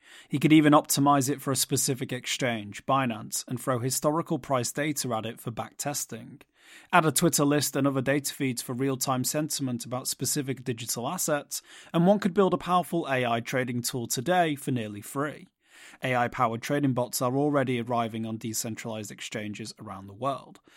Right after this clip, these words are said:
Some are enhanced with real-time data feeds and combine the capabilities of multiple A I services. Many of them will be unable to outsmart human traders over the long term, but some will produce promising results and attract large amounts of users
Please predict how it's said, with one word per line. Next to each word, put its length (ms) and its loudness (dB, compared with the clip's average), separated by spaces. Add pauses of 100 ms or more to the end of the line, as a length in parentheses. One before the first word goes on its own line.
(240)
Some 220 6
are 140 12
enhanced 420 4
with 140 2
real-time 400 2
data 300 0
feeds 360 -2
and 120 -4
combine 540 0
the 100 -4
capabilities 840 -6
of 220 -12
multiple 560 -6
A 100 -12
I 140 -10
services. 800 -4 (380)
Many 220 6
of 100 4
them 160 4
will 120 6
be 160 2
unable 380 2
to 120 -6
outsmart 500 -2
human 340 -2
traders 540 0
over 240 -4
the 140 -6
long 240 -2
term, 400 -2 (260)
but 120 -6
some 220 6
will 120 6
produce 440 2
promising 520 2
results 520 -6
and 140 -8
attract 400 -8
large 260 0
amounts 300 -2
of 100 -8
users 520 -2